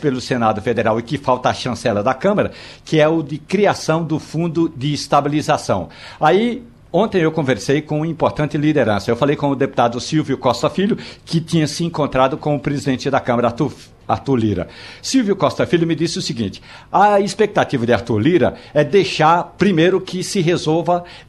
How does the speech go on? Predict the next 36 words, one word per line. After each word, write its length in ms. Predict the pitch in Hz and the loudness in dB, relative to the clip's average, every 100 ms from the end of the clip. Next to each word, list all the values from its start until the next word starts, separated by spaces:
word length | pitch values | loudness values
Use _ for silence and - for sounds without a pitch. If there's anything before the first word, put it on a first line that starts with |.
| - | -2
essa 320 | 143 165 - | 2 2 2
história 380 | 165 - 151 151 | -2 2 2 2
do 100 | 147 190 | 0 0
comando 440 | 165 143 185 151 | 0 2 0 0
da 100 | 127 | 0
Petrobras 680 | 131 123 113 113 143 160 - | 0 0 2 4 2 0 -6
e 120 | 147 143 | -4 0
da 220 | 147 139 | 0 2
administração 840 | 185 214 196 185 160 - 143 - 151 | 2 2 0 -4 -2 0 0 0 2
da 100 | 151 | 2
empresa, 460 | 139 120 101 85 82 | 2 2 2 0 -4
do 100 | 127 | -4
conselho 480 | 143 117 175 143 | -4 -2 0 0
de 80 | 127 | -2
administração 640 | 120 117 113 101 117 - 113 | -2 0 -2 -2 -4 -2 0
da 100 | 110 | 0
empresa. 380 | 104 98 92 90 - - | 0 -4 -4 -10 -14 -10
Só 240 | - 226 | 0 2
em 120 | 233 226 | 2 0
seguida 600 | - 190 127 208 214 - | -2 -4 0 0 0 2
é 80 | 175 | 0
que 140 | 170 | 2
ele 100 | 185 165 | 2 2
vai 260 | 165 160 - | 2 0 2
levar 500 | 147 185 123 151 156 | 4 4 6 4 4
o 60 | |
projeto 600 | 160 151 113 123 135 147 - - - | 2 0 2 2 2 0 -8 -10 0
para 200 | 139 143 | 2 4
votação 500 | 123 147 127 - 135 | 2 2 0 0 -2
no 120 | 143 | -2
plenário 460 | 123 139 117 117 120 | 0 2 2 2 2
da 100 | 135 | 2
Casa. 340 | 113 87 87 - - | 2 -2 -6 -16 -2
Agora, 380 | 202 151 95 - - - - - - | 4 4 4 -2 -12 -20 -20 -20 -6
o 140 | 165 190 | -2 0
que 240 | - | 0